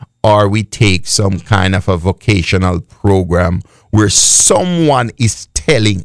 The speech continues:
us, someone is sharing with us, right?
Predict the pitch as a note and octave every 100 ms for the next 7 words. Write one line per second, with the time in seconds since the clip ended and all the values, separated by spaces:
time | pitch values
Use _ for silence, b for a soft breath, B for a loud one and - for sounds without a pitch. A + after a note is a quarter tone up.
0 | - F#2+ - - - E3+ E3+ F3+ F3 E3+
1 | D#3 C#3+ - - - D#3 C3 A2+ A#2 F#2
2 | D#2+ G#2+ A#2 A2 _ _ B2 - - -
3 | - - - - G2+ A#2